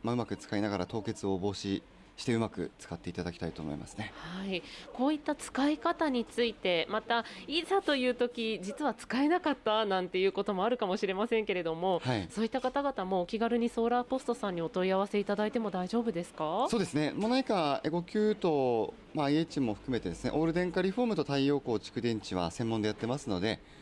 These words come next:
Speaker 1: お気軽にお問い合わせいただきたいと思いますね。
Speaker 2: はい。また、エコキュートに関しては、これから設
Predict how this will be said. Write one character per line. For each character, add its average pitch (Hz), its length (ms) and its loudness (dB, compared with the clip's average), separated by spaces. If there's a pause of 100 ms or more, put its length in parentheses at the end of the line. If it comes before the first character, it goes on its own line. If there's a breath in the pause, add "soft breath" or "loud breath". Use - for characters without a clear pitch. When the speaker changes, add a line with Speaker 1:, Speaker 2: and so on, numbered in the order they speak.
(100)
Speaker 1:
お 113 80 -4
気 - 140 -6
軽 117 160 2
に 127 60 2
お 113 80 2
問 101 140 0
い - 20 2
合 95 60 2
わ 92 40 0
せ 98 140 -2
い - 20 -4
た 87 140 -2
だ 90 100 -2
き - 80 -14
た 98 120 -2
い 85 40 -2
と 85 120 -12
思 57 120 -8
い - 40 -16
ま - 120 -18
す - 100 -16
ね。 120 260 -4
Speaker 2:
は 202 360 -8
い。 214 160 0 (300 loud breath)
ま 233 80 0
た、 247 160 0 (160 loud breath)
エ 202 80 4
コ 320 160 0
キ 381 140 4
ュ - 20 6
ー - 40 2
ト 330 120 0
に 262 100 2
関 247 240 2
し - 80 -6
て 214 100 0
は、 202 280 2
こ 202 140 0
れ 330 160 2
か 370 180 2
ら 359 200 2
設 247 300 -2